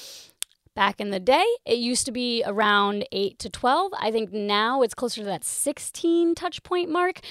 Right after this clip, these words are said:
which means that people want to be, want to see your brand. People want to interact with your brand across multiple platforms. They want you to be on Facebook and Instagram and TikTok. You gotta make reels. You gotta do all of this different content.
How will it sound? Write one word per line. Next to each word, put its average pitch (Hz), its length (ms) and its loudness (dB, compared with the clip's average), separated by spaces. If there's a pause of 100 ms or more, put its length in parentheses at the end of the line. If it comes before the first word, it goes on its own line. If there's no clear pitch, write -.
(100)
which 247 160 -6
means 254 240 -2
that 214 160 -2
people 320 320 -6
want 277 220 -4
to - 80 -14
be, 226 120 -8 (180)
want 233 320 -2
to 240 100 -6
see 262 280 -2
your 269 220 2
brand. 175 340 -4
People 240 200 -8
want 254 140 -4
to - 120 -10
interact 208 400 -6
with 208 140 -8
your 208 100 -6
brand 190 260 -4 (280)
across - 480 2 (240)
multiple 208 580 -2
platforms. - 640 -12 (220)
They 226 140 0
want 240 180 -2
you 226 100 -8
to 220 80 -6
be 214 400 -4
on 208 380 -2
Facebook - 540 -10 (100)
and 262 400 -4
Instagram 185 640 -8
and 262 320 -2
TikTok. - 480 -10
You 208 80 -6
gotta 226 160 0
make 277 200 -6
reels. 208 380 -4
You 220 80 -4
gotta 220 180 2
do 233 200 -4
all 226 200 2
of 269 60 2
this 302 140 -6
different 277 260 -12
content. 202 420 -10